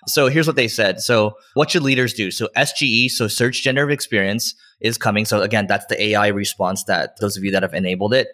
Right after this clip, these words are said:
just, if you haven't enabled it, just type Google S G E and you should, you go into Google Labs, you can enable it.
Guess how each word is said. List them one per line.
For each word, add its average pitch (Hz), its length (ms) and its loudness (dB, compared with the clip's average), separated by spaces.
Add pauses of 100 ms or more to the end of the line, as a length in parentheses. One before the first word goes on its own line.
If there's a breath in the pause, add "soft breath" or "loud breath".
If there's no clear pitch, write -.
just, - 240 -6 (320 soft breath)
if 120 120 -4
you 131 60 0
haven't 147 200 2
enabled 120 380 2
it, 113 80 2
just 110 240 -4
type 110 180 -2
Google 110 300 0
S 101 140 -2
G 98 340 -2
E - 20 -2
and 92 240 -4
you 98 60 -6
should, 98 220 -6
you 107 120 -4
go 107 140 2
into 104 160 2
Google 104 260 0
Labs, 95 320 0
you 104 60 -10
can 95 100 -6
enable 92 420 -2
it. 139 140 2